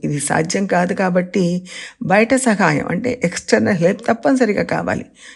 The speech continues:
అది ఆచార్య రూపంలో కావాలి, ఆచార్య ఉపదేశంగా ఉండాలి. అప్పుడు వారి ఉపదేశాన్ని, ఉపదేశాలను మనం గ్రహించి ఆత్మతత్వం, పరమాత్మతత్వం తెలుసుకొని జ్ఞానాన్ని పొందవచ్చు. ఇంటర్నల్గా చూసి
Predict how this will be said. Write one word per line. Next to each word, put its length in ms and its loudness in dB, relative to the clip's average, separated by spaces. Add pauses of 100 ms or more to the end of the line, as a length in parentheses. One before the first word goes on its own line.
(160)
అది 160 6
ఆచార్య 460 2
రూపంలో 400 -4
కావాలి, 420 -6 (440)
ఆచార్య 400 2
ఉపదేశంగా 680 0
ఉండాలి. 400 -8 (460)
అప్పుడు 320 -2 (180)
వారి 180 2
ఉపదేశాన్ని, 760 -2 (260)
ఉపదేశాలను 680 2
మనం 260 0
గ్రహించి 480 -4 (680)
ఆత్మతత్వం, 840 0
పరమాత్మతత్వం 880 -2 (180)
తెలుసుకొని 500 -2 (680)
జ్ఞానాన్ని 500 2 (300)
పొందవచ్చు. 540 -4 (600)
ఇంటర్నల్గా 600 4
చూసి 400 0